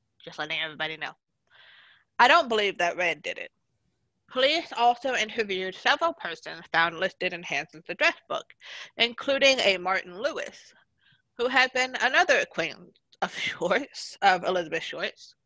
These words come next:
Lewis was able to provide an alibi, however, as he was in Portland, Oregon, visiting his father-in-law, who was dying of kidney failure. So, here's just some, like, background, or not background information, but, like, just,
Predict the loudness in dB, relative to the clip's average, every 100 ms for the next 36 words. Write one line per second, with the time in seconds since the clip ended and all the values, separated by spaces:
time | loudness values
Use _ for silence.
0 | _ _ _ _ 0 4 4 4 -2 4
1 | 2 2 -6 -6 0 4 4 2 2 6
2 | 6 6 6 6 8 6 6 6 4 2
3 | 4 6 6 4 0 0 2 2 2 0
4 | -2 0 -4 0 4 6 6 2 -2 -4
5 | -6 -4 -2 0 0 0 4 4 2 -2
6 | -2 2 0 0 -8 -6 -2 0 0 2
7 | 4 6 6 4 0 0 -4 -6 -6 -2
8 | 0 0 -4 -8 _ _ -14 2 6 6
9 | 4 -6 -14 -14 -2 6 6 6 0 -2
10 | 2 4 6 6 6 2 -2 2 4 4
11 | 4 4 2 2 4 6 6 6 0 0
12 | -2 0 0 0 4 6 4 2 -4 -4